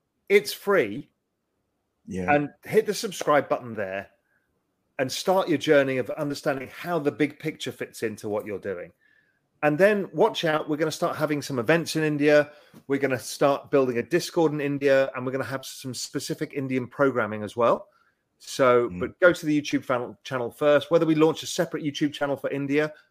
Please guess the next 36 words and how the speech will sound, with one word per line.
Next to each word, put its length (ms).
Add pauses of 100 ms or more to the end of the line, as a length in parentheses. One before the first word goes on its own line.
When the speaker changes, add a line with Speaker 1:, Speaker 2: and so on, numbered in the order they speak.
(240)
Speaker 1:
uh, 160
not 260
sure 260
yet. 300 (180)
Nippon 460
and 140
the 40
team 220
are 40
working 340
on 80
that. 140 (1400)
Speaker 2:
Okay, 220
lovely. 460 (1000)
So 200
that's 240
very 240
nice. 380
We 140
are 220 (200)
ab-, 240 (240)
absolutely 720
on 240
time, 520 (260)
and 520 (340)
we'll 160
keep 200
in 120
touch 300 (200)
and 240
hope 260
to 80
see 180
you 140
soon 300
again. 380